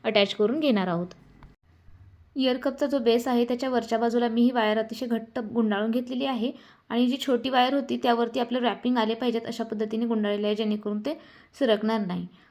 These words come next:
तर अशा प्रकारे आपण ही जी वायर आहे ती इथं रॅप करून घेतल्यानंतर ह्या वायरमध्ये टू एम एम साईजचे गोल्डन बीड्स मी इथे ओवून घेणार आहे. तर इथे आपल्याला गोल्डन बीड्स तेवढे ओवायचे आहेत जेवढा की आपला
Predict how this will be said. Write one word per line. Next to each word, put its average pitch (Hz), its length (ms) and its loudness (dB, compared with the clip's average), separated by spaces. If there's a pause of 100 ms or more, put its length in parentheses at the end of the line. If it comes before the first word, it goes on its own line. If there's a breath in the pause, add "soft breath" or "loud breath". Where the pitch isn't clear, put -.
(180 soft breath)
तर 247 60 -2
अशा 247 200 -2
प्रकारे 269 360 -2
आपण 269 240 -2
ही 254 160 2
जी 277 100 -2
वायर 240 300 4
आहे 240 180 2
ती 240 140 -2
इथं 247 220 -4 (1080 loud breath)
रॅप 226 300 0
करून 247 200 4
घेतल्यानंतर 247 500 0
ह्या 240 200 0
वायरमध्ये 233 680 0 (1300 loud breath)
टू 294 60 -2
एम 262 200 0
एम 262 80 -2
साईजचे 254 480 -2
गोल्डन 226 400 0
बीड्स 254 320 -4
मी 262 100 -2
इथे 247 140 -4
ओवून 233 280 2
घेणार 247 280 2
आहे. 240 280 -2 (360 loud breath)
तर 269 60 -2
इथे 269 220 -2
आपल्याला 285 300 -2
गोल्डन 247 400 2
बीड्स 262 260 -4
तेवढे 247 220 2
ओवायचे 247 380 0
आहेत 214 100 -2
जेवढा 226 240 0
की 226 160 -6
आपला 233 300 -2